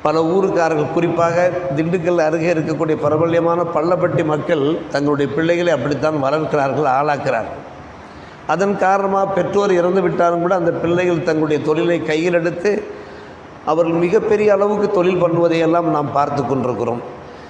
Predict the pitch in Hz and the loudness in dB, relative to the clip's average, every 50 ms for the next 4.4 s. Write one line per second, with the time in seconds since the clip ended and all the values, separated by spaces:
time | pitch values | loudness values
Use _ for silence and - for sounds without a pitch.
0 | - - - 123 135 139 151 156 160 185 190 185 160 151 156 156 165 160 143 - | -18 -6 -4 -2 0 2 2 2 2 2 0 2 0 0 0 0 0 0 0 -2
1 | 151 143 127 139 143 135 139 131 131 123 127 131 135 151 175 208 202 226 - - | -2 -2 0 0 2 2 2 0 2 0 0 2 2 2 2 0 -2 -4 -8 -10
2 | - - - - - - 123 131 139 160 185 208 202 202 196 175 175 165 170 170 | -12 -12 -16 -16 -8 -4 -2 0 0 0 0 2 2 2 4 2 2 0 0 0
3 | 160 151 151 147 160 165 160 147 143 139 135 131 139 135 - - 143 156 170 170 | 2 2 2 2 2 2 2 0 0 0 0 0 -2 -2 -2 -2 0 0 2 2
4 | 165 165 160 160 160 165 165 165 | 2 2 0 0 -2 0 -2 0